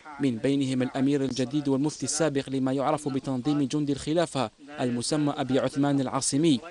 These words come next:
واسترجاع كميات كبيرة من الأسلحة.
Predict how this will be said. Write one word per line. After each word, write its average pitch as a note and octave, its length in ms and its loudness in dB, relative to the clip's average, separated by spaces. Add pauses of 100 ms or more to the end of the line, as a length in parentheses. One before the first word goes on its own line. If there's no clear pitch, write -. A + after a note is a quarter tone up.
(140)
واسترجاع B2 720 0
كميات C3 540 0
كبيرة C#3+ 500 2
من C#3+ 200 2
الأسلحة. C#3 680 -2